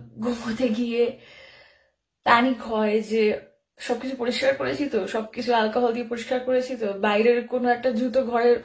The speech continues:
রয়ে যায়নি তো, কোনোভাবে ছোট্ট একটা ভাইরাস ঘরে ঢুকে পড়েনি তো যেখান থেকে হয়তো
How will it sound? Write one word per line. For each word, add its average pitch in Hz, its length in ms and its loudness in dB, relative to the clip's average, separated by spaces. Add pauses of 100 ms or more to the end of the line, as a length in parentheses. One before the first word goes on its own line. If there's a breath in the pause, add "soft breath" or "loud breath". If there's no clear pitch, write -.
রয়ে 240 260 8
যায়নি 294 380 2
তো, 214 160 -2
কোনোভাবে 285 840 0
ছোট্ট 294 280 -4
একটা 285 220 2
ভাইরাস 269 360 2
ঘরে 269 220 4
ঢুকে 269 200 -2
পড়েনি 302 280 0
তো 311 80 0
যেখান 247 280 0
থেকে 240 180 -2
হয়তো 233 480 0